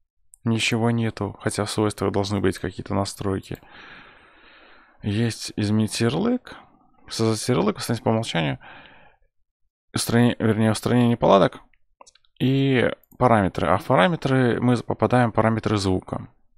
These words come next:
Ну и, собственно, в звуке есть микрофон, да. У вебки есть микрофон, но он очень плохой, очень. То есть, вот они микрофоны. И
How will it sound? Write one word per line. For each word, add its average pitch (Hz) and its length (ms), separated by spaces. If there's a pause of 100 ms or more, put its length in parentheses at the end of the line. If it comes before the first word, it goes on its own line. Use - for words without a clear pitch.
(600)
Ну 185 80
и, 196 40
собственно, 160 340
в 139 60
звуке 117 400
есть 127 240
микрофон, 98 600
да. 87 280 (600)
У 104 100
вебки 123 280
есть 101 200
микрофон, 127 480
но 107 120
он 110 160
очень 92 340
плохой, - 440 (120)
очень. - 500 (1300)
То 92 140
есть, - 380 (2000)
вот 98 200
они 98 80
микрофоны. 123 640 (800)
И 143 320